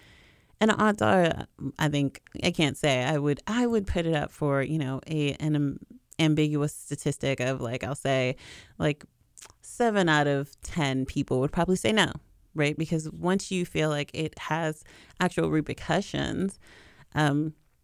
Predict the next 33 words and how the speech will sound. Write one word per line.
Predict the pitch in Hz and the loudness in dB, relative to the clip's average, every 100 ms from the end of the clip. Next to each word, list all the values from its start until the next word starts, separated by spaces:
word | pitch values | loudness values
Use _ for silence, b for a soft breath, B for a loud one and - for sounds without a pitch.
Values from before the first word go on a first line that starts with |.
| _ _ _ _ _ _ - _ _ _ - | _ _ _ _ _ _ -20 _ _ _ 2
you | 165 190 | 6 6
don't, | 196 - | 4 -2
you | 170 170 | -2 2
don't | 170 | 4
wanna | 175 170 | 2 2
be | 165 | 0
a | 156 | 0
part | 170 170 | 2 2
of | |
that. | 147 135 | 2 0
You | 170 160 | 0 0
wanna | 156 | -2
make | 160 151 151 | 0 -2 0
the, | 160 151 - | -6 -6 -6
the | 156 151 | -2 -2
decision | 156 151 151 151 | -2 -2 -2 -2
that | 143 - - | -2 -8 -4
you | 160 | 0
think | 156 147 | 2 0
is | 151 | 0
morally | 156 160 165 160 151 143 | 4 6 6 4 2 0
the | - | -4
best. | - - - - b b b b b b b _ | -6 -8 -14 -20 b b b b b b b _
Um, | 151 147 - - - _ _ _ _ _ _ _ _ _ _ _ _ _ _ _ - 147 | 0 2 0 -8 -14 _ _ _ _ _ _ _ _ _ _ _ _ _ _ _ -6 0
and, | 160 - | 0 -2
and | 170 | 0
I | 165 | 2
think | 170 185 | 2 0
that's | 208 220 | 0 -2
really | 220 | -4
interesting. | 233 240 - 165 131 - | -6 -8 -4 -2 -2 -4
<laughs> | - - - - - - - - _ B B B B B B _ - | -4 -8 -14 -18 -20 -20 -20 -20 _ B B B B B B _ 0
Uh, | 165 165 160 160 | 2 2 0 -2